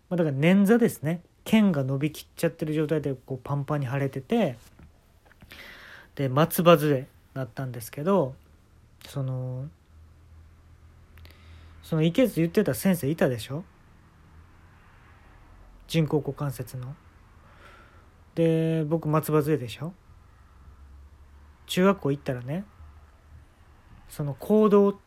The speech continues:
ていうとこがあったんですよ。体育館みたいな、ちょっとちっちゃいとこですね。そこの舞台上で、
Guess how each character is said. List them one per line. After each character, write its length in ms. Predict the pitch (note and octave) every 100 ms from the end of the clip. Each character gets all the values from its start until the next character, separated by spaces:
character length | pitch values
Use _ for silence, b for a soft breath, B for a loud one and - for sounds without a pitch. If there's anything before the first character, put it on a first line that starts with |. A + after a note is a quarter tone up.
| -
て 80 | C3+
い 40 |
う 20 | B2+
と 100 | A#2+
こ 120 | A#2+
が 100 | A#2+
あ 60 |
っ 20 | A#2
た 200 | - C3+
ん 60 |
で 80 | B2
す 80 | A#2+
よ。 160 | B2+ C3 - _ -
体 180 | D3+ D3+
育 120 | -
館 200 | F#3+ C3
み 100 | B2
た 80 | B2
い 20 |
な、 60 |
ち 80 | -
ょ 20 |
っ 20 | F#3
と 140 | C3
ち 140 | -
っ 20 | -
ち 80 |
ゃ 40 | D3+
い 40 |
と 80 | A#2+
こ 80 | B2
で 80 | A#2
す 100 | -
ね。 140 | B3+ B B B B B
そ 200 | - G3
こ 100 | G#3+
の 80 | C#3
舞 140 | C3
台 240 | D3+ C#3+ C3+
上 180 | C#3
で、 320 | C3+ D#3+ B2+